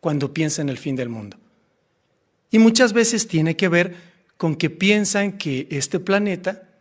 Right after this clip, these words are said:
será destruido. Así que merece la pena preguntarnos,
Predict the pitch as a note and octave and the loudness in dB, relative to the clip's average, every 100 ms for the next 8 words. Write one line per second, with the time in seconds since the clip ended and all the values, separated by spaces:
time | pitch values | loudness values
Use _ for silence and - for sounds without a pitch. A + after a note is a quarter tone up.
0 | _ _ - - D#3 C3+ C#3 - D#3 E3+ | _ _ -6 -2 -2 -2 -4 -4 -2 -2
1 | F3+ D#3+ - - _ _ _ _ _ _ | -2 -4 -10 -20 _ _ _ _ _ _
2 | _ _ _ _ _ - - A#3+ C#4 B3+ | _ _ _ _ _ 0 0 2 0 0
3 | - - _ _ _ - F3 A3+ C#4 D#4 | -4 -20 _ _ _ -2 0 2 0 -2
4 | C4+ G3 - G#3 G#3+ A3 A3 E3 C#3 C#3 | -2 -2 0 0 0 -2 -4 -4 -4 -4
5 | C#3 C#3 A#2+ G2 - | -2 -4 -4 -14 -20